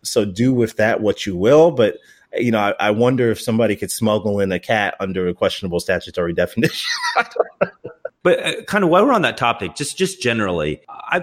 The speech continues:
Speaker 2: I was reading a little bit about this issue when, when we came into this, and I, I've seen a bunch of editorial op-eds, news coverage about kind of the, the, the restaurant and bar scene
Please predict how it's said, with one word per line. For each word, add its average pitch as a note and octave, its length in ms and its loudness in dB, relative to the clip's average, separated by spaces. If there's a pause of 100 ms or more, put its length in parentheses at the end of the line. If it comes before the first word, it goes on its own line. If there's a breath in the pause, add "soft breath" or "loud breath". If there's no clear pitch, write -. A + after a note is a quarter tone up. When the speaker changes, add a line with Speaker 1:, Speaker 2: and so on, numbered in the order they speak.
Speaker 2:
I F3 120 2
was F3 420 0
reading F#3 320 2
a D3+ 40 2
little B2+ 220 0
bit C3 140 2
about A2 300 -2
this A2 180 -6
issue A2 380 0
when, F2+ 160 0 (100)
when F#2 220 -2
we F2+ 80 -2
came F#2+ 260 -4
into G2 160 0
this, C3+ 180 -2
and B2+ 80 -6
I, E3 180 -2
I've E3 140 -6
seen D4 400 4
a - 160 -2
bunch A#2 460 0
of G2 380 2
editorial G2 680 2
op-eds, F2 680 0
news F#2 240 0
coverage F2 420 -4
about F2 440 -2 (580 loud breath)
kind C#3+ 240 -2
of G#2 220 2 (100)
the, F#2 400 2
the, G2 420 0
the F2+ 140 -2
restaurant A#2 400 0
and F#2+ 80 -2
bar G2 220 2
scene G2 420 -2